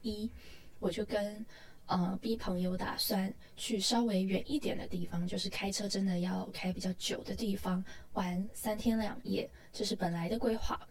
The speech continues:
那我们也真的就是出发了，去了一个比较远的地方。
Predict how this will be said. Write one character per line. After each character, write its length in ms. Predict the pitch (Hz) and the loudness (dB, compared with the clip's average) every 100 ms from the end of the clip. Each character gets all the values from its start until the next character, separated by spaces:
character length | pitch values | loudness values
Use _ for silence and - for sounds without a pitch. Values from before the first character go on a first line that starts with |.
| - - - - - - - - - - | -12 -12 -14 -14 -14 -14 -14 -14 -14 4
那 160 | 254 220 | 6 6
我 20 | |
们 140 | 202 | 4
也 100 | 196 | 0
真 160 | 220 262 | 4 4
的 140 | 277 | 4
就 120 | 233 | 4
是 140 | 226 226 | 2 0
出 160 | - | 0
发 300 | 233 240 208 | 0 0 0
了， 160 | 196 196 | 0 0
去 200 | - 220 | 0 2
了 160 | 196 185 | 4 4
一 40 | |
个 120 | 185 190 | 2 -2
比 80 | |
较 120 | 190 190 | 0 2
远 220 | 185 185 | 2 0
的 100 | 202 | 0
地 220 | 220 196 | 0 0
方。 260 | - - | -2 -4